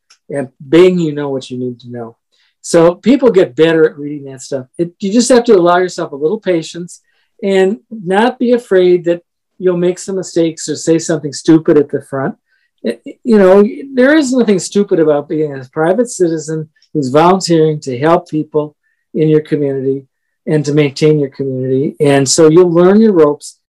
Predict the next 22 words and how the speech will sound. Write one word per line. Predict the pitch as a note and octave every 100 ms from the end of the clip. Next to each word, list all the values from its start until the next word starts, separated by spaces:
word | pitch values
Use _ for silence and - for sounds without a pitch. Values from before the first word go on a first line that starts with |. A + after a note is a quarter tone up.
| _ -
and | D#3
you'll | D3+
get | C#3+
in | C#3 C3+
there. | A#2+ G#3+ -
And | D3+
I | D#3
just | D#3+ E3+ F3
encourage | D#3 F3 E3
everybody | D#3+ E3 E3 E3 E3 _ _ _
who | E3+ D#3+
has | E3+ D#3
the | E3
opportunity | D#3 D#3 D#3 F#3 G3 F#3+ F#3+ _ _ _ _ -
to | E3+ E3 D#3+ D#3
accept | D3 - - F#3 G3+ - - - _ _ _ _ _ _ -
an | D#3+
invitation | E3 D#3+ D#3+ F3+ F#3 - F#3+ F3+
to | D#3+
be | D#3 D#3
on | D3
the | D3+